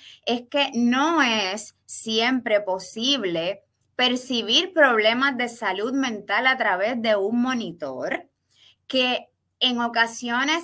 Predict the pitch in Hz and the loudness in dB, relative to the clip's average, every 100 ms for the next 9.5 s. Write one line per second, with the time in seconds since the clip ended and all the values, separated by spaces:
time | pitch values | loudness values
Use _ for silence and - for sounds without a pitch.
0 | - 240 254 285 294 262 247 233 226 208 | 2 4 4 0 -2 -2 -2 -4 -4 -4
1 | - 220 285 285 277 233 220 247 262 254 | -4 -6 -6 -6 -4 -2 -2 -4 -2 0
2 | 285 254 247 226 220 214 220 254 247 262 | 0 0 -2 -2 -2 -2 0 0 -2 -4
3 | 262 262 240 240 262 247 254 233 233 220 | -2 -2 -2 -4 -4 -6 -4 -8 -8 -6
4 | 233 339 - 262 240 226 214 226 214 202 | 0 -2 0 0 2 0 -2 -4 -10 -6
5 | 196 196 - 175 190 262 339 330 269 220 | -6 -6 -6 -4 -4 -4 0 -2 -2 0
6 | 208 165 165 180 175 196 180 175 170 151 | 0 0 -2 -4 -2 -2 -2 -8 -6 -6
7 | 139 147 202 254 165 151 196 269 233 196 | -6 -2 2 2 0 -6 -4 -2 2 4
8 | 202 247 294 311 - - - 202 262 370 | 4 4 2 2 -14 -20 -12 -4 -2 -2
9 | 392 - 220 262 403 | -4 2 4 4 2